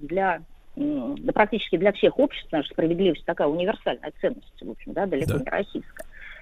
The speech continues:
Speaker 1: Для большинства граждан, э, справедливость означает все-таки, э, равенство перед законом.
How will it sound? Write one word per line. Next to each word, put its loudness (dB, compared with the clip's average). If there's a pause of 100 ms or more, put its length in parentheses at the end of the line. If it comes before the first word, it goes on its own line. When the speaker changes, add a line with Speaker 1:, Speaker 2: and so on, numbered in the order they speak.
Speaker 1:
Для 10
большинства 4
граждан, 4
э, -2
справедливость 0
означает -2
все-таки, -2
э, -2 (100)
равенство 4
перед -2
законом. -4